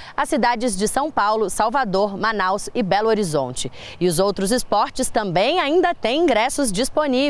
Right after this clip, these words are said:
Vão ser colocados à venda nesta quinta-feira cem mil bilhetes para todas as modalidades. A liberação marca os quinze dias restantes para o início dos Jogos Olímpicos Rio dois mil e dezesseis.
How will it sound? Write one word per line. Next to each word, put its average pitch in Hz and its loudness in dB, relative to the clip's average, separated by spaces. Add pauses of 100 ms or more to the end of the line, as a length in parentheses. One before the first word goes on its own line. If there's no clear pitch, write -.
(520)
Vão 196 0
ser 220 0
colocados 214 -2
à 208 4
venda 214 0
nesta 214 0
quinta-feira 240 0 (200)
cem 339 0
mil 330 4
bilhetes 262 2
para 233 0
todas 233 0
as 214 2
modalidades. 170 0 (240)
A 175 -2
liberação 175 0
marca 214 0
os 190 -2
quinze 320 0
dias 247 0
restantes 220 -2
para 208 0
o - 2
início 208 0
dos 202 -2
Jogos 233 0
Olímpicos 233 0
Rio 233 0
dois 254 2
mil 226 2
e 233 2
dezesseis. 220 0